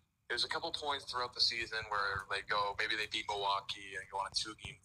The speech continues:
two, three-game run. And you're like, "Well, well, you're just hoping for them to make a run." But now I think this is where they're gonna make a run. They have a couple winnable games coming up with Chicago tonight without LaVine, 'cause I think he's out with covid. And they got a couple other, uh,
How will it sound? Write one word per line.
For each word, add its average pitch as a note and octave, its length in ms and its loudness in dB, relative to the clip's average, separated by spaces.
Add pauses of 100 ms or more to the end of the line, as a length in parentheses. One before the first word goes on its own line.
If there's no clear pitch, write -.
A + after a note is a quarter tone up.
two, C3+ 240 0
three-game G2+ 420 -4
run. F#2+ 300 2 (400)
And G#2+ 80 -8
you're G#2 80 2
like, G2+ 240 0
"Well, C3+ 240 4
well, B2 100 -4
you're A2+ 140 -6
just A2+ 160 2
hoping A#2 240 -2
for G#2+ 160 -10
them G2+ 80 -2
to G2+ 80 -10
make G2 160 2
a F#2+ 80 2
run." F#2+ 320 2
But - 160 -2
now B2 240 6
I A#2+ 80 4
think A#2 240 -8
this G#2+ 160 4
is G#2+ 80 -8
where G#2 80 0
they're G2 160 0
gonna G2 160 -2
make G2 160 -2
a F#2+ 160 -4
run. F#2 240 -6
They G#2 160 0
have C3 80 4
a B2 80 0
couple - 240 -2
winnable G#2 400 -4
games G2+ 320 0
coming G2 240 -4
up F#2 160 -4
with F#2 160 -8
Chicago G#2 560 2
tonight G2+ 400 0
without F#2+ 320 2
LaVine, G2 480 -2
'cause - 80 -12
I G2 80 -6
think F#2+ 160 -4
he's - 240 -4
out F#2 180 0
with - 300 -2
covid. G2+ 320 2 (760)
And A2 100 2
they G#2+ 80 6
got G2+ 140 4
a G#2 40 4
couple G#2 300 0
other, G2 320 4
uh, F#2+ 280 4